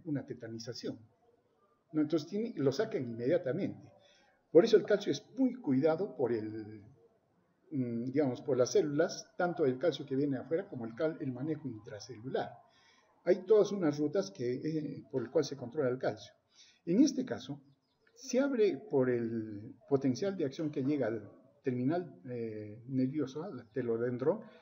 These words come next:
se abre el calcio y el calcio ingresa. Ahora, todas estas vesículas que están aquí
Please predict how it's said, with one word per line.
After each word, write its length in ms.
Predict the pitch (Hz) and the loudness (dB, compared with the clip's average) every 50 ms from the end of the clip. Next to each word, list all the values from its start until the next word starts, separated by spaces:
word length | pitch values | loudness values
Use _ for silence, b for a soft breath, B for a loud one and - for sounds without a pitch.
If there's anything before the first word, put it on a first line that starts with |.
| B B B B B | B B B B B
se 280 | - - - - 254 | -16 -8 0 4 4
abre 160 | 247 254 202 | 4 4 4
el 120 | 151 131 131 | 2 2 2
calcio 300 | - 160 170 170 - 160 | 0 -2 -2 -2 0 -2
y 20 | 139 | -2
el 80 | 135 | -2
calcio 320 | 135 156 147 139 - - 131 | 0 -2 -2 -2 -2 -6 -6
ingresa. 400 | 123 131 110 107 101 - - _ _ _ _ _ _ _ b b b b b b b - | -4 -4 -6 -8 -10 -16 -18 _ _ _ _ _ _ _ b b b b b b b 2
Ahora, 420 | 147 139 135 117 - - - - - - - - _ - | 6 8 8 8 6 0 -8 -14 -20 -20 -20 -20 _ 4
todas 360 | - 254 339 349 226 - - | 6 6 6 6 4 2 0
estas 320 | 202 180 - 180 143 - 131 | -2 -2 -2 -2 -4 -2 -4
vesículas 760 | 117 113 - - - - 135 120 127 143 - - - - _ _ _ _ _ _ | -8 -8 -8 -10 -10 -8 -2 -2 -2 -2 -2 -6 -10 -14 _ _ _ _ _ _
que 60 | - 139 | -6 -6
están 260 | 127 - 151 143 156 | -6 -4 -4 -4 -4
aquí 340 | 139 139 - 170 190 - | -4 -4 -6 -8 -10 -10